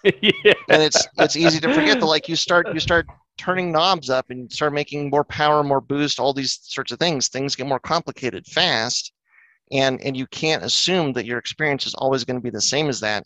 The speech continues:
Speaker 2: And you start modifying the car a lot,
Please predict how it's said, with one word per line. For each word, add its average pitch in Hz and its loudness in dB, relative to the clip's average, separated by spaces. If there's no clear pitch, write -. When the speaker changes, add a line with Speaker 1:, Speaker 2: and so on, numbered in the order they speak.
Speaker 2:
And 120 -6
you 147 -4
start 160 4
modifying 147 2
the 139 -2
car 151 0
a 90 -4
lot, 123 -2